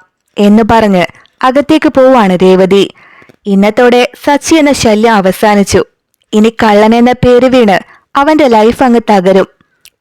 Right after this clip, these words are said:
ഇനി എനിക്കിവിടെ സുഖമായിട്ട് ജീവിക്കാം," എന്നൊക്കെ ശ്രുതി മനസ്സിൽ പറയുകയാണ്. ശേഷം തന്റെ കൂട്ടുകാരി മീരയെ ഫോൺ ചെയ്യുന്നുണ്ട്. "എടി, ഞാൻ തന്ന നെക്ലേസ് നീ പാർലറിൽ തന്നെ ഒളിപ്പിച്ചു വച്ചില്ലേ?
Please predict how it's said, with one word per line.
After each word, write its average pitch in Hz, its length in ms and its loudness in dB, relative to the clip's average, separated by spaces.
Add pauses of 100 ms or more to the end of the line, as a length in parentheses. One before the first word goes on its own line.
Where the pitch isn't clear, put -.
ഇനി 294 120 0
എനിക്കിവിടെ 247 520 0 (220)
സുഖമായിട്ട് 233 640 0
ജീവിക്കാം," 185 460 -2 (520)
എന്നൊക്കെ 196 380 -2
ശ്രുതി 247 400 0 (240)
മനസ്സിൽ 294 380 0 (160)
പറയുകയാണ്. 196 760 0 (600)
ശേഷം 226 380 0 (540)
തന്റെ 285 240 0
കൂട്ടുകാരി 254 600 0
മീരയെ 233 420 2
ഫോൺ 202 320 0
ചെയ്യുന്നുണ്ട്. 196 560 2 (520)
"എടി, 214 260 0 (200)
ഞാൻ 269 260 0
തന്ന 311 200 0
നെക്ലേസ് 247 680 0 (440)
നീ 220 100 -4 (120)
പാർലറിൽ 214 480 0
തന്നെ 262 320 0 (220)
ഒളിപ്പിച്ചു 285 420 0
വച്ചില്ലേ? 240 440 0